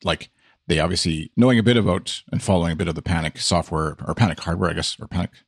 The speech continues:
company, I don't know what their official title is, but, um, you know, their journey and,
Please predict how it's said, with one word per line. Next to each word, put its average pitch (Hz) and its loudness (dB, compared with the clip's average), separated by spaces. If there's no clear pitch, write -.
company, 113 2
I 117 2
don't 92 -2
know 90 -2
what 80 -8
their 76 -6
official - -6
title 82 -2
is, - -6
but, 80 -8
um, 73 -4
you 120 4
know, 90 4
their 87 2
journey 101 4
and, 85 -4